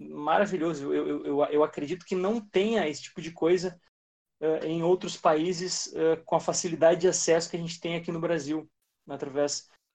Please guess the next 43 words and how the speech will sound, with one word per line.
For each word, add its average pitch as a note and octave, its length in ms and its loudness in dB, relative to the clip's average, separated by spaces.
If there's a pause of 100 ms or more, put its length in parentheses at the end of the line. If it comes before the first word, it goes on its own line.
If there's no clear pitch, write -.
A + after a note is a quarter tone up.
(120)
de - 60 -4
C E3 120 0
D D#3 140 0
Bs, D3+ 560 -2 (360)
né, C#3 160 -8
de B2+ 120 -14
bancos C#3+ 280 -4
de - 80 -10
médio C#3+ 320 -4
porte, E3+ 560 2 (420)
mas D3+ 260 0
com E3+ 80 -8
garantia D#3+ 340 0
da D#3+ 80 -4
F C#3 100 -10
G D#3 100 -8
C. C#3+ 280 -4
É, C#3+ 240 -2
é D3+ 40 2
meio E3 300 -4
que - 120 -4
um, F#3+ 240 0
entre E3+ 320 0
aspas, E3 380 4
almoço F3 480 2
grátis E3+ 540 4
que - 140 -6
ainda D3+ 240 -4
existe D#3+ 580 -6 (420)
no D#3+ 100 -8
mercado D#3+ 420 2
brasileiro, D#3+ 640 2 (480)
né? C3 340 -6 (480)
É, C3+ 420 0
tu C3+ 160 -10
pode D3+ 300 2
investir D#3+ 400 -4
num D#3 180 -8
banco, C#3+ 560 0 (240)
é, C3+ 320 -6
de C3 140 -10
médio C#3 300 -6
porte F3+ 640 2